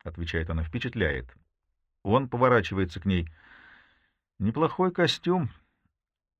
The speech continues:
Прямо Дана Скалли». Примечание. Дана Скалли, в исполнении Джиллиан Андерсон, спецагент Ф Б Р из телесериала «Секретные материалы». Конец примечания.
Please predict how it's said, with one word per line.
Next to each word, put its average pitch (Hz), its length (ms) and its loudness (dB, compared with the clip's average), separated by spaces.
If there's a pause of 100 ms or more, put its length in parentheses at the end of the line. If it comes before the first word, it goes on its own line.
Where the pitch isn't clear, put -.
(140)
Прямо 127 460 2
Дана 120 300 2
Скалли». 120 640 0 (760)
Примечание. 82 640 -4 (1160)
Дана 110 240 4
Скалли, 123 540 0 (640)
в 85 80 -4
исполнении 87 480 -2
Джиллиан 85 380 -2
Андерсон, 80 500 -4
спецагент 101 640 -2
Ф 92 160 -2
Б 82 120 0
Р 120 140 4
из 90 200 -8
телесериала 90 600 -2
«Секретные 85 480 -6
материалы». 73 520 -6 (540)
Конец 80 520 -6
примечания. 76 580 -12